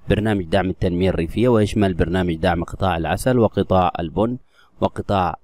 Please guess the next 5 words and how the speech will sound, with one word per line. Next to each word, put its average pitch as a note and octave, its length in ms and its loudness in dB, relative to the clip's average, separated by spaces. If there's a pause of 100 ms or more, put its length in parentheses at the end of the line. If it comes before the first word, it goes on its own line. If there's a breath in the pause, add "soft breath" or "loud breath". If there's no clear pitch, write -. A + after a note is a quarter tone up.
الفاكهة G#2+ 720 0
وقطاع G2+ 400 0
المحاصيل F2 520 -4
البعلية E2 520 -2
وقطاع G#2 600 0